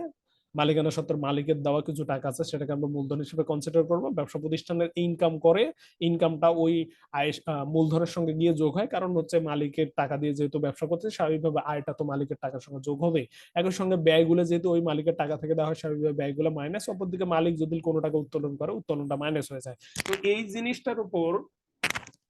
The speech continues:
মূলত, এই জিনিসটার উপর ভিত্তি করে মূলত হিসাব সমীকরণের ওই উপাদানটাকে বর্ধিত করা হয়েছে। কয়টা উপাদানে? এক, দুই, তিন, চারটা। এটাও কোশ্চেন করতে পারে যে ওইর মূলত হচ্ছে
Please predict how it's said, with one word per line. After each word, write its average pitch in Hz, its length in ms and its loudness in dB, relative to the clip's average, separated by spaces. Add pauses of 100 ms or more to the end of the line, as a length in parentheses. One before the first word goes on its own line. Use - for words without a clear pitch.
(420)
মূলত, 165 200 4
এই 202 280 8
জিনিসটার 214 440 2
উপর 214 240 4
ভিত্তি 175 340 4
করে 208 440 8
মূলত 170 320 4 (640)
হিসাব 160 220 -2 (100)
সমীকরণের 196 680 2 (440)
ওই 214 340 8
উপাদানটাকে 190 760 4
বর্ধিত 180 360 4
করা 151 240 4
হয়েছে। 131 300 -4
কয়টা 185 260 4
উপাদানে? 208 540 4 (140)
এক, 165 400 -2
দুই, 175 380 0
তিন, 180 240 -2
চারটা। 147 300 -6
এটাও 247 220 4
কোশ্চেন 175 340 2
করতে 151 260 0
পারে 123 220 -8
যে 165 240 2
ওইর 233 320 8 (600)
মূলত 190 280 6
হচ্ছে 190 480 2